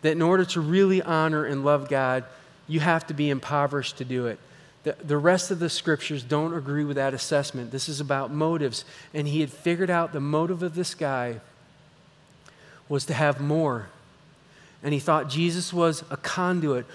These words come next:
for him to get more. And when he said, "Nope, that's not how I see the world. I live differently than that"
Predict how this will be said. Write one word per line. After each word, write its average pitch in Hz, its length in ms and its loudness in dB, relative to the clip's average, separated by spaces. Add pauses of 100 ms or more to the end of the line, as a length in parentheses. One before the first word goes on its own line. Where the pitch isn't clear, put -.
for 156 320 -2
him 185 460 -2 (220)
to 170 80 -4
get 160 260 0
more. 156 420 0 (260)
And 151 140 0
when 160 100 2
he 147 60 0
said, 151 380 -2 (260)
"Nope, 170 320 0 (420)
that's 156 280 0
not 170 220 2
how 165 220 -2
I 156 140 2
see 165 240 -4
the 156 100 -4
world. 143 380 0
I 143 120 0
live 151 340 -4
differently 139 480 -4
than 117 180 -8
that" 107 400 -10